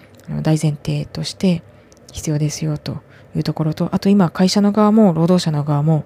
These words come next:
もう本当にみんな大変だと思うので、で、だからこそ、こう、会社と労働者との間の信頼関係が、えー、一層重要になってくると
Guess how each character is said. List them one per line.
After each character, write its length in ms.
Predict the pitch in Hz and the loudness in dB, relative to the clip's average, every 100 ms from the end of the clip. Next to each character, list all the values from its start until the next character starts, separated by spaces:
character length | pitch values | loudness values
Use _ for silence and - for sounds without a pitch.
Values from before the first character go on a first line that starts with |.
| - | -6
も 120 | 165 | -4
う 80 | 170 - | -4 -4
本 120 | - 190 | -6 -4
当 80 | - | 2
に 80 | |
み 120 | 190 196 | 4 4
ん 40 | |
な 80 | 190 | 4
大 160 | 190 | 4
変 100 | 180 | 4
だ 120 | 180 175 | 4 0
と 100 | 151 | -2
思 140 | 147 | -2
う 40 | |
の 100 | 143 | -2
で、 220 | 143 160 151 - - - - - - - - | 0 -2 -2 -14 -20 -20 -20 -20 -20 -20 -12
で、 240 | 214 214 | -6 -6
だ 140 | - 233 | -4 -2
か 100 | 214 | -2
ら 80 | 196 | -2
こ 120 | 220 | -2
そ、 140 | 202 | -2
こ 260 | - 151 143 | -2 -4 -4
う、 380 | - - - - | -12 -20 -20 -2
会 140 | 180 | 0
社 100 | 180 | 2
と 100 | 175 | 0
労 100 | 170 | 0
働 140 | 170 165 | 0 0
者 100 | 156 | -2
と 100 | 147 | -2
の 60 | |
間 200 | 151 180 | 0 2
の 220 | 196 147 | 2 0
信 200 | - - | -2 -2
頼 160 | 147 151 | -2 -2
関 180 | 156 151 | -4 -6
係 180 | 143 143 | -6 -8
が、 140 | - - - - - - | -8 -14 -20 -20 -20 -14
え 20 | |
ー、 320 | 208 - 95 - - - - | -10 -8 -10 -14 -20 -14 -6
一 100 | 165 | -4
層 140 | 156 | -2
重 120 | 151 151 | -2 -2
要 60 | 147 | -2
に 60 | |
な 60 | 147 | -4
っ 20 | |
て 140 | - 151 | -8 -12
く 120 | 143 | -10
る 80 | 139 | -10
と 180 | - | -10